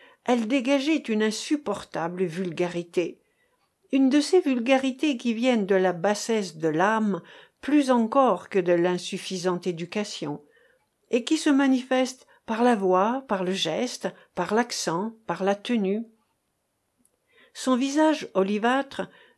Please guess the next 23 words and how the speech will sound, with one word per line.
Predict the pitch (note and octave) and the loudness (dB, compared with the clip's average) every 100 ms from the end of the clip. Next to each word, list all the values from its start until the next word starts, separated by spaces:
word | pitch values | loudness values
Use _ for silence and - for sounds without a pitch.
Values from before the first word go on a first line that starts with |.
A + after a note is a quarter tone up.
| G#3+ | -2
n'aurait | C#4 C#4 C4 | 0 2 -2
point | - F4 | 2 2
frappé | D#4+ - A3+ A3+ A#3+ F3+ | 2 0 -4 -2 0 0
par | - D#3 | -2 -10
sa | - F3+ | -4 0
laideur | G3 F#3+ A3+ | 0 2 2
insignifiante, | F#3 F3+ - G3+ F#3 - F3 D#3+ E3 D#3+ - - _ _ | 0 -4 -2 -2 -2 -4 -4 -4 -6 -10 -10 -20 _ _
si | - - | -10 -6
ses | G#3+ - G#3+ G#3 | -4 -2 -2 2
allures | C#4 C4+ G3 E3 E3+ | 2 2 2 2 0
ne | F#3 | 0
l'eussent | F3+ F3 F3+ - F#3 | 0 -2 -6 -6 -8
souligné. | - G#3 F#3 F3 D#3 C3+ - _ _ _ _ _ _ - | -6 -6 -2 -2 -2 -4 -10 _ _ _ _ _ _ -8
Elle | D#3 | -4
avait | E3+ G3+ | -2 -2
une | A3+ G#3 | -2 -4
façon | F3 F3+ - B3 | -4 -6 -4 -6
presque | B3+ G3+ F#3 - - | -4 -4 -6 -8 -2
incongrue | C#4+ D4+ C#4+ B3+ A3+ G#3+ C4+ | 0 0 0 -2 0 -2 0
de | A#3+ | -2
tenir | A3 A3+ G#3+ A3 | 0 0 0 -2
sa | A3+ | -8
fourchette, | G#3+ G3 F#3+ - D3+ A3+ - | -6 -8 -6 -4 -4 -4 -10